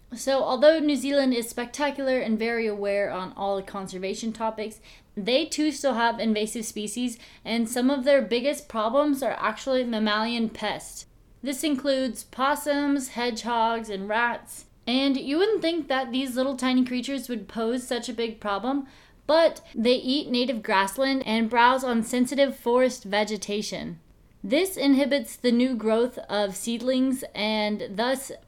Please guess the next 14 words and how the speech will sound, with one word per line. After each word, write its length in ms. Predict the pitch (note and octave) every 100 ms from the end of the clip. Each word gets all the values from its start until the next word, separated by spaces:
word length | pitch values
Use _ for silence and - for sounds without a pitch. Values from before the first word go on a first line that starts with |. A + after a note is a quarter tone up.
| A3
damages 520 | A3 A#3+ C4+ B3+ B3+
a 60 | A3+
whole 200 | G3 B3+
entire 240 | B3+ B3
ecosystem 760 | - D4 F#4+ - A3+ - F3+ F3
because 520 | A#3+ A3+ C#4+ C#4 C#4 -
the 80 | A#3+
native 340 | B3+ D4 C#4+
trees 380 | B3+ C4+ C#4+ C4
can't 300 | - A#3+ A#3
grow, 360 | G#3+ C4 A3+ D#3
which 360 | F#3 G#3 -
many 320 | A3 C4 C#4
indigenous 580 | A#3+ A3 A#3 B3 B3 A#3